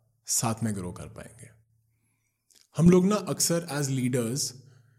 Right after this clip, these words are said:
politicians वाला काम करते हैं। मुझे पता है ये बात शायद किसी को पसंद नहीं आएगी, लेकिन अक्सर, even as parents, even as teachers, मैं खुद भी एक teacher हूँ, तो मैं अपनी category की बात भी कर सकता हूँ यहाँ पे, कि अक्सर हम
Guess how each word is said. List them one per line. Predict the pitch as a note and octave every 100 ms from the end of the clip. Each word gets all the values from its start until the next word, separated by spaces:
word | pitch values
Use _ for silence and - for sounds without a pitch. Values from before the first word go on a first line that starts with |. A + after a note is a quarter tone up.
| _ _ -
politicians | C#3+ D#3 E3 - E3 D3+
वाला | C#3 B2
काम | A#2 G2 G2
करते | G2+ C3
हैं। | D#3
मुझे | D#3+ F3
पता | E3 E3+
है |
ये | F3
बात | D#3 D3
शायद | C#3+ C#3+ C#3
किसी | C#3+ C#3
को | C#3+
पसंद | A#2+ A#2 A2+
नहीं | A#2 G#2
आएगी, | G#2 C3
लेकिन | A#2+ A#2 D3 - - - - -
अक्सर, | E3+ - C#3 - - -
even | F3 F#3+
as | F#3 -
parents, | - A#2 A2 A2+ A2
even | B2+ C#3 D3+
as | C#3 C#3+ C#3+ - - - - - - _ -
teachers, | A3+ - A2 - - - -
मैं | B2 C#3
खुद | - D#3
भी | D#3+
एक | D#3 D#3
teacher | A#2 C3
हूँ, | C#3
तो | D3+
मैं |
अपनी | C#3 D#3+
category | D#3 B2+ C3 A#2+
की | A#2
बात | A#2 G2+
भी | A2 A2
कर | F#2
सकता | G2 -
हूँ | A#2
यहाँ | G2 G#2+
पे, | D#3
कि | D#3
अक्सर | C3+ - D#3 D3+
हम | F3+ -